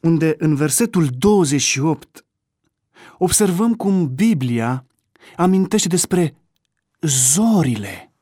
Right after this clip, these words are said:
problemelor, zorile apariției unor situații de criză din viața acestei familii,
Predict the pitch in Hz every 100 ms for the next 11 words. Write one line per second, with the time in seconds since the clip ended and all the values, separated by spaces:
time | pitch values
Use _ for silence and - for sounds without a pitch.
0 | _ - 113 104 117 107 101 95 - -
1 | - - _ 117 - 240 233 165 120 113
2 | 98 _ _ _ _ _ _ _ _ _
3 | _ _ _ - 127 127 131 123 - 110
4 | 101 - _ _ 117 113 - 110 123 113
5 | 107 104 - 127 113 104 101 101 104 110
6 | 107 110 113 101 104 107 101 101